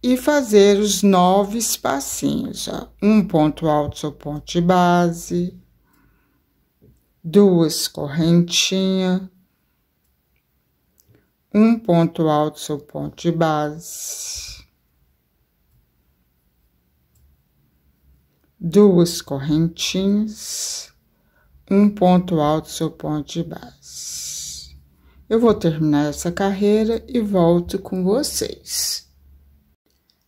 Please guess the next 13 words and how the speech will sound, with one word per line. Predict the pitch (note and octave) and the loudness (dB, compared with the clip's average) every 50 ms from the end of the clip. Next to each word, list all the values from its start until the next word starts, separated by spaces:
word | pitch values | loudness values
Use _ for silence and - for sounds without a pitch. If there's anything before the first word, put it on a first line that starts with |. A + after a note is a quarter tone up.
| _ | _
Já | _ - - A#3 | _ 0 0 0
completei | A#3 A#3 C4 B3+ B3 B3 C4 C4 C4 C4 C4 - D#4 D#4+ E4 D#4 | 0 0 -2 -2 -2 0 0 0 0 0 0 0 0 0 2 0
a | D4 | -2
carreira | C#4+ - A#3+ G#3+ G3+ F3+ F3+ F3+ F#3 F#3 F3+ F#3 | -2 -2 -2 -2 0 0 0 2 2 2 4 4
número | F#3 F#3 F#3 F#3+ G#3 G#3+ A3 A3+ A3+ A3 A3 | 4 4 4 4 4 4 4 2 2 2 2
vinte | G#3 G3 F3 F3+ A3 A3+ C4 E4 - - - - - | 2 0 0 0 2 2 2 2 2 -2 -4 -2 2
e | G#3 | 2
oito, | F3 D#3+ D3+ D3+ D#3 D#3 D#3+ F3+ G#3 - - - E4 F4 G4+ - - - _ _ _ _ _ _ _ _ _ _ _ _ _ _ _ _ _ _ _ _ _ _ _ _ _ _ _ _ _ _ _ _ _ _ _ _ _ _ | 4 4 4 2 0 0 0 -2 -2 -4 -6 -2 -2 0 0 -2 -6 -14 _ _ _ _ _ _ _ _ _ _ _ _ _ _ _ _ _ _ _ _ _ _ _ _ _ _ _ _ _ _ _ _ _ _ _ _ _ _
copiando | - A3+ A#3 A#3 A#3+ C#4 C#4 C4 G#3+ G3 F#3+ G3 G#3 G#3 G3+ | 0 2 2 2 2 2 4 6 6 6 4 4 2 2 2
a | A3 | 0
carreira | A3 A3 A3+ A3 A3 F#3+ F3 E3 D#3 D#3 D#3 D#3+ E3 F3 F3+ F3 - - | 0 0 0 0 0 0 0 0 2 2 2 2 2 0 0 -2 -4 -2
número | - F3 E3+ F3 F3 F3+ F#3 G3+ G#3+ A#3 B3+ D#4 F4 F4 E4+ | 2 4 6 6 6 6 6 4 4 4 4 4 2 2 2
dois. | C4 G3 E3+ E3 D#3+ D3+ D3 C#3+ C#3+ - - - - - - - - - - - - - - - - | 4 4 6 6 4 2 0 -2 -4 -6 -8 -8 -6 -6 -4 -4 -4 -4 -6 -6 -8 -10 -12 -16 -20